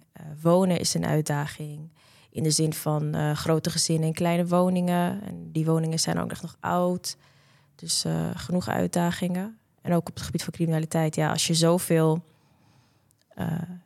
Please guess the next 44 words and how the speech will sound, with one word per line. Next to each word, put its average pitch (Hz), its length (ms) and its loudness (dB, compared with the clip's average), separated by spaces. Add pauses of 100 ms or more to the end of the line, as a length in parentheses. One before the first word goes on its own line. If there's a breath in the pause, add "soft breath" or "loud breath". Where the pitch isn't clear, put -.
dingen 175 420 4
meemaakt 165 480 2
in - 100 -4
je 156 100 2
leven 151 460 2
al 156 160 0
heel 160 180 2
jong 160 460 2
en 185 120 -2
je 156 100 2
voelt 175 220 2
een 175 120 0
bepaalde 156 300 2
verantwoordelijkheid, 156 760 2
want 151 260 -4
je - 60 -10
komt 160 200 -2
uit 165 120 2
een 165 100 0
eenoudergezin. 160 1120 0 (420 loud breath)
Of - 120 -18
wat 156 160 0
jij 165 180 2
zegt, 165 220 0
je - 60 -8
bent 160 120 -2
op 160 80 -2
straat 170 380 0
gegroeid 160 480 -2
en 156 120 -4
je 160 60 -2
ziet 160 200 -2
dat 165 160 -2
anderen 165 600 0 (640)
snel 175 280 2
geld 175 300 2
maken 165 360 0
en 160 60 0
dat 160 80 -4
wil 160 100 4
je 156 160 4
ook. 180 360 0 (920 soft breath)
Dan, 165 380 2
eh, 160 460 2